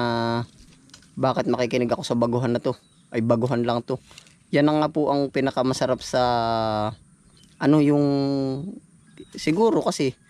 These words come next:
makabago na yung naaral nila, i-apply natin sa atin. Ano po? Yan, kaya po ito. Ibinadbad na po natin ito. Ba, parang nainitan ata. Ito po ay isang lata na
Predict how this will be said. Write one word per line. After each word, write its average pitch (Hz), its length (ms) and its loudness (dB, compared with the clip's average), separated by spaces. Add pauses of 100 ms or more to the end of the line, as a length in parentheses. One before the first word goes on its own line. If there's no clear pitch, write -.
(420)
makabago 143 480 2
na 156 160 4
yung 156 80 4
naaral 151 400 2
nila, 143 320 0 (240)
i-apply 147 240 2
natin 135 320 0
sa 139 160 -2
atin. 131 320 -2
Ano 143 80 0
po? - 240 -4 (800)
Yan, 123 240 0
kaya 110 240 0
po 110 480 -4
ito. 123 160 -4 (880)
Ibinadbad 165 480 2
na 170 80 4
po 170 160 0
natin 160 320 0
ito. 175 240 0 (560)
Ba, 151 80 -2
parang 113 320 0
nainitan 117 400 -2
ata. 117 320 -6 (1120)
Ito 151 240 0
po 151 240 0
ay 143 80 -2
isang 147 320 0
lata 139 320 0
na 131 760 0